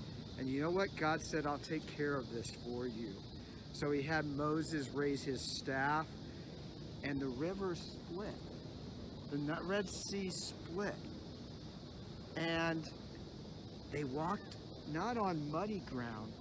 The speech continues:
but on dry ground. And of course, when the Egyptian soldiers tried to follow them through, they went on dry ground to be, again as well. But when they got into the middle of it, God wiped them away. He wiped evil away.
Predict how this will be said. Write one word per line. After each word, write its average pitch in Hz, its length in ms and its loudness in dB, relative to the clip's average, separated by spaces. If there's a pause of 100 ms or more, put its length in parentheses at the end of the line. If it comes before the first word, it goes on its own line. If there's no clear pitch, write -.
(840)
but 156 140 4
on 156 200 4
dry 139 460 0
ground. 110 440 -4 (880)
And 131 140 -2
of - 60 -6
course, 165 260 4
when 156 140 2
the 151 80 4
Egyptian 156 400 0
soldiers 143 460 0
tried 147 200 2
to 131 60 -2
follow 139 320 2
them 139 140 2
through, 139 260 2
they 135 220 2
went 151 240 4
on 139 180 2
dry 139 260 2
ground 135 360 2
to 139 80 -2
be, 131 260 0
again 139 580 0
as 131 220 -2
well. 147 320 2 (720)
But 135 160 -2
when 131 120 0
they 151 120 4
got 156 260 6
into 135 220 0
the 123 80 -2
middle 143 280 2
of 123 120 0
it, 117 140 -4
God 170 280 4 (300)
wiped 147 380 2
them 143 180 2
away. 120 480 0
He 120 160 0
wiped 170 400 0
evil 139 340 0 (140)
away. 110 180 -2